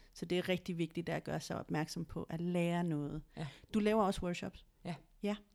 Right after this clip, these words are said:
Speaker 1: Kan du fortælle mig, hvor man kan få fat i dig, hvis det er, øh, man
Speaker 2: Jamen
Speaker 1: gerne
Speaker 2: altså,
Speaker 1: vil?
Speaker 2: man kan, altså, man kan enten skrive til mig på Instagram,
Speaker 1: Mhm.
Speaker 2: øh, der hedder jeg Maja the Cyber Witch, og man kan også skrive til os på Cybernauterne,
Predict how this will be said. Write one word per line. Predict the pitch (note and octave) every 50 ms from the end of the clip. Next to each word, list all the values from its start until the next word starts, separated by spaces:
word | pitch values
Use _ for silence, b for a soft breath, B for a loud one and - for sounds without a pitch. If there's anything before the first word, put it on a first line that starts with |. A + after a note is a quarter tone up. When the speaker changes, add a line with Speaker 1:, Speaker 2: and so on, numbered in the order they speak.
| _ _ - - - -
Speaker 1:
Kan | G3 F#3
du | F#3
fortælle | E3+ - F3+ - - - -
mig, | G#3 G#3
hvor | F#3 G3 F#3+
man | - G#3 G3+
kan | - G3+ -
få | G3
fat | - - A3 A3 A3+
i | A3+
dig, | A3 A#3+
hvis | A3 A3 G#3 -
det | - G3+
er, | G3+ G#3
øh, | A3 A3 G#3+
man |
Speaker 2:
Jamen | G3+ G3 G3
Speaker 1:
gerne | G3 F#3+ F#3+
Speaker 2:
altså, | G3 G#3 G#3 F#3+
Speaker 1:
vil? | F#3+ G3
Speaker 2:
man | F#3+ F#3+
kan, | F3+ - - F3+ F3 E3 D#3 D#3 - - F2+ - - - -
altså, | - - - D#3
man | E3+ E3 -
kan | E3+ D#3+
enten | D#3+ E3 F3
skrive | - - - E3 D#3
til | - E3
mig | D#3 D3+
på | - -
Instagram, | G3 G#3+ - - - - B3 A3+ A3+ - -
Speaker 1:
Mhm. | G3+ G3 G#3 A#3+ D4
Speaker 2:
øh, | - F#3+ F#3+ F#3 F3+ F3+ F3 E3+ -
der | E3+
hedder | E3 E3 D#3+ D#3
jeg | D#3 D#3
Maja | D#3 D#3 D#3 D#3 D#3+ D#3+ D#3 D#3 D#3+ D#3+
the | - E3
Cyber | - - - F3 F3 F3 G3+
Witch, | G3 G3 F#3+ F#3+ - - - - - - _ - -
og | E3 E3+ E3 D#3 D3+ D3+ D#3
man | D3+ D3 C#3+
kan | - E3
også | E3 -
skrive | - - - F3+ E3
til | - - E3 D3+
os | D3 C#3+ -
på | - - D3+ C#3+
Cybernauterne, | - - C#3 C3 - D#3 D3 - - - - E3+ E3+ D#3